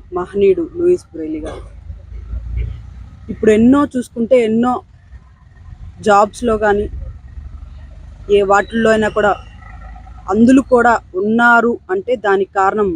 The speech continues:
లూయిస్ బ్రెయిలీ గారే. లూయిస్ లిబ్బిన్ ద్వారా అంధులు కూడా చదువుకోవచ్చు, జాబ్స్ చేయొచ్చు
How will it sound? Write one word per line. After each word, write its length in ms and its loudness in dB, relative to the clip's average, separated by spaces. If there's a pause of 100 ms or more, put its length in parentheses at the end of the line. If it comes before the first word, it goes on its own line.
(100)
లూయిస్ 360 -2
బ్రెయిలీ 360 0
గారే. 260 -8 (1600)
లూయిస్ 360 2 (1120)
లిబ్బిన్ 420 4
ద్వారా 300 2 (800)
అంధులు 340 4
కూడా 260 0
చదువుకోవచ్చు, 1000 0 (1200)
జాబ్స్ 580 2
చేయొచ్చు 480 -2